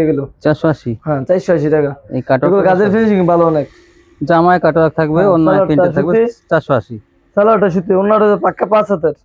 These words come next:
Speaker 1: না, এগুলো। নামাজি
Speaker 2: কিনে
Speaker 1: ওড়না
Speaker 2: লাভ
Speaker 1: দেখেন।
Speaker 2: না করতে পারলে কিন্তু যেটা যায় না আসলে ব্যবসা করে।
Speaker 1: এটা আগে বিক্রি করতাম ছয়শো টাকা করে বিক্রি করতাম এগুলো।
Speaker 2: এখন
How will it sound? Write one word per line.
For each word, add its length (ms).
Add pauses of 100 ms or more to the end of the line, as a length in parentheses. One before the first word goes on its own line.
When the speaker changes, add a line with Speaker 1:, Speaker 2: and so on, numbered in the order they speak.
(300)
Speaker 1:
না, 140
এগুলো। 220 (1300)
নামাজি 280
Speaker 2:
কিনে 160
Speaker 1:
ওড়না 120
Speaker 2:
লাভ 100
Speaker 1:
দেখেন। 140
Speaker 2:
না 120
করতে 220
পারলে 220
কিন্তু 160 (100)
যেটা 200
যায় 160
না 100
আসলে 240
ব্যবসা 220 (100)
করে। 140 (120)
Speaker 1:
এটা 160
আগে 140
বিক্রি 140
করতাম 160
ছয়শো 300
টাকা 120
করে 180
বিক্রি 180
করতাম 220
এগুলো। 200
Speaker 2:
এখন 120